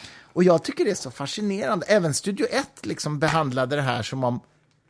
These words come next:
som om det liksom var en ganska alldaglig nyhet om någonting som har varit mörklagt ett tag, men som nu kommer fram till ljuset.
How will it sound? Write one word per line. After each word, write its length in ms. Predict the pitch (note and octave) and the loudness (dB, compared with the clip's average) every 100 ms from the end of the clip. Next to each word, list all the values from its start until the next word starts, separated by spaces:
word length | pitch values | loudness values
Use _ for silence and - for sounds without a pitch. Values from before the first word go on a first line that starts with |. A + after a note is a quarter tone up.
| _ _ _ _ _ | _ _ _ _ _
som 280 | - E3 E3 | -8 0 2
om 160 | D#3+ | 2
det 60 | E3 | -2
liksom 380 | F3 - F3+ F#3 | -4 -4 -2 2
var 300 | D#3 D3+ D#3 - _ _ _ _ _ | 4 4 0 -8 _ _ _ _ _
en 220 | - D4+ C4 - | -10 -10 -10 -4
ganska 260 | A#3 A#3 | -2 -2
alldaglig 960 | - B3+ G3 A#2 C3+ C3+ F3+ G3 A3 G#3+ | 2 2 2 0 2 4 4 0 -6 -4
nyhet 680 | A#3+ F#3 G#2 A#2 - - | -2 -2 -2 -4 -6 -4
om 440 | - A3+ F3 E3 C#3 E3+ | -4 -4 -6 -10 -10 -6
någonting 480 | C4 C#4+ F#3+ F#3 | -6 -4 -2 -2
som 160 | E3+ E3+ | -4 -4
har 80 | D#3 | -2
varit 240 | E3 D#3 | -2 -2
mörklagt 520 | F3 D#3+ - C#3 - | 0 0 0 -4 -4
ett 100 | D#3 | -8
tag, 380 | - C#3+ C#3 C3+ | -2 2 2 0
men 140 | C#3 C#3 | -4 -6
som 180 | D#3 | -4
nu 120 | C3 A2+ | -2 -2
kommer 240 | B2+ A#2+ | -2 -2
fram 220 | A#2+ A2 | -2 -4
till 120 | A2+ | -2
ljuset. 280 | A2 - F#2 | -4 -4 -10